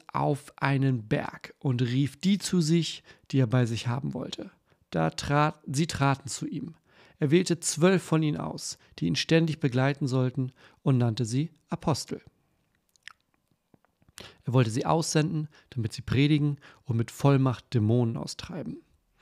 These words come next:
Und das sind die Namen der zwölf, die er wählte. Simon, dem er den Namen Petrus gab.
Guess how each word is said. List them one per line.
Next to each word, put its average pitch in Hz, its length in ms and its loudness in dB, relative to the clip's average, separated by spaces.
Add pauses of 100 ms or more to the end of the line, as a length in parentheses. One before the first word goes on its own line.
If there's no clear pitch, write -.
(280)
Und 127 200 0
das 175 160 2
sind 170 120 2
die 156 60 0
Namen 127 320 4
der 123 140 0
zwölf, 107 340 2
die 143 120 -2
er 147 100 0
wählte. 117 420 -2
Simon, 123 540 0 (560)
dem 120 140 4
er 113 40 6
den 110 140 2
Namen 110 180 2
Petrus - 380 -4
gab. - 320 -14